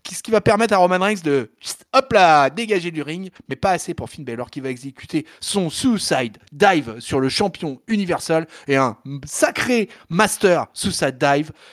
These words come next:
Il va fixer Ro-, Roman Reigns au sol pour clore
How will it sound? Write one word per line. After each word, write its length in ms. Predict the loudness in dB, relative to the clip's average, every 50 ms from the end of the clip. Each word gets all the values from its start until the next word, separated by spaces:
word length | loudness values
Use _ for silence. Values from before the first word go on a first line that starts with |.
| _ _ _ _
Il 80 | -4
va 80 | -4 -4
fixer 560 | -4 -4 -8 -6 -2 -2 -2 -2 -2 -8 _ _
Ro-, 280 | _ -2 0 0 0 -2
Roman 320 | -2 -4 -2 -2 -2 -4
Reigns 240 | -2 -4 -4 -6 -8 -14 _ _ _
au 80 | 0
sol 380 | 0 0 0 0 0 0 -2 -4 _ _ _ _ _ _
pour 260 | -6 -6 -6 -6 _
clore 420 | 2 4 4 6 4 2 -4 _